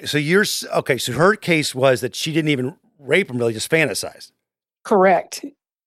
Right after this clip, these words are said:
Speaker 1: But yet there was D N A inside them.
Speaker 2: Yeah, not all of them, <laughs> but yes,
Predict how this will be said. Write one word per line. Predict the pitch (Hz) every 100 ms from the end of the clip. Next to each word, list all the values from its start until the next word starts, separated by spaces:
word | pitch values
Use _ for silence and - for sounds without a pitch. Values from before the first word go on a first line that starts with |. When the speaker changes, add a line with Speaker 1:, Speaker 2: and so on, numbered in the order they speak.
| _ _ _ _
Speaker 1:
But | - 123
yet | 139 143
there | 143
was | 135 107
D | - 120 165
N | 170
A | 151 143 139
inside | 170 151 143 - 127 101
them. | 87 82 _ _ _ _ _ _ _ _
Speaker 2:
Yeah, | - 208 -
not | 240 247
all | 277 269 202
of | 170
them, | 175 196
<laughs> |
but | 165
yes, | - 269 - 120